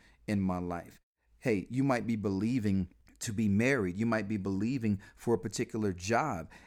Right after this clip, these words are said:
And, but see, watch this. If you're not ready for that, if you aren't being prepared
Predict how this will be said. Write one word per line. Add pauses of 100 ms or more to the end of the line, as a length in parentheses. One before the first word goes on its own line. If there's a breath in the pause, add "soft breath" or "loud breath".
(140)
And,
but
see,
watch
this.
If
you're
not
ready
for
that,
if
you
aren't
being
prepared